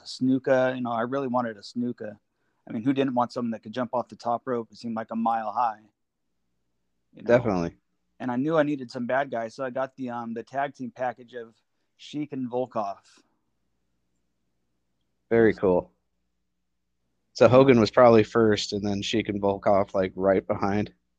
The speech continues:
Speaker 1: Right behind, yeah. Then soon after that, my, uh, next good guy was Hillbilly Jim.
Speaker 2: Excellent. Yeah, Hillbilly Jim, uh, we'll definitely go over him soon.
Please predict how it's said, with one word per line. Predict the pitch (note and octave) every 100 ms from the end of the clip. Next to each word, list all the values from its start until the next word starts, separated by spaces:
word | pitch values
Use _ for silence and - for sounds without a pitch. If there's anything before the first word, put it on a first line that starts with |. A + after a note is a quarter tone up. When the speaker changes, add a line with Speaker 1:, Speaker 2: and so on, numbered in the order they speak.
| _
Speaker 1:
Right | C#3+ C3
behind, | A#2+ B2 A#2
yeah. | A#2 A#2
Then | B2 A#2+ B2
soon | - - D#3
after | D3+ - C3
that, | C3+ C3+
my, | C#3+ B2+ B2
uh, |
next | A#2+ C3+ -
good | - C3+
guy | B2+ A2+
was | G#2+
Hillbilly | - B2+ A2+ A#2
Jim. | G2 G2+ G2 - _ _ _ _ _ _ _ _ _ _ _
Speaker 2:
Excellent. | A2 G2+ - F2+ E2 _ _ _ _ _ _ _ _ _ -
Yeah, | G2
Hillbilly | F#2+ G#2 G#2 G2
Jim, | F2+ F#2+ G2+ F#2+
uh, | F#2 F#2 F#2 G#2+ - _ _ _
we'll | -
definitely | F#2 G2+ G2 F#2
go | F#2 F#2
over | F#2 F2+
him | G2 F2
soon. | - F#2+ F2 E2+